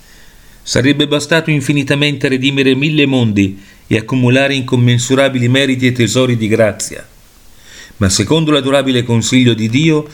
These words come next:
tutto questo non era ancora sufficiente per riscattarci dalla schiavitù del peccato e per riacquistarci la libertà dei figli di Dio.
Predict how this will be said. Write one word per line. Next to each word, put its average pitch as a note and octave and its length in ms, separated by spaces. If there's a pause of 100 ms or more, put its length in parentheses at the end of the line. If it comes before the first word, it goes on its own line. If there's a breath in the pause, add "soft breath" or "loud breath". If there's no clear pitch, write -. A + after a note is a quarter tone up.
(200 loud breath)
tutto D#3 300
questo F3 360
non D3+ 160
era D3 140
ancora E3 380
sufficiente G2+ 920 (340 loud breath)
per G#2 160
riscattarci A#2+ 680
dalla G#2 180
schiavitù G2 460
del G2+ 160
peccato G2 680 (500 loud breath)
e - 140
per C#3 160
riacquistarci D3 680
la D#3 60
libertà C#3+ 480
dei C#3+ 140
figli D#3+ 420
di C3+ 140
Dio. G2+ 420